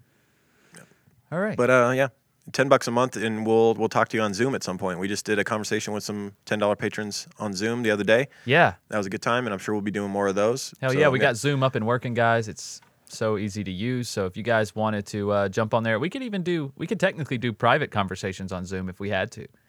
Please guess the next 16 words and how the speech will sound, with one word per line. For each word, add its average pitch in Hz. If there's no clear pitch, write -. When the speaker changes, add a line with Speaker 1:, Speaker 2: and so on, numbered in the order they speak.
Speaker 2:
You 98
know, 101
we, 123
it -
Speaker 1:
Mm-hmm. 98
Speaker 2:
doesn't 123
have 123
to 110
be 113
multiple 110
patrons 107
at 92
a 82
time, 101
I 87
guess. 67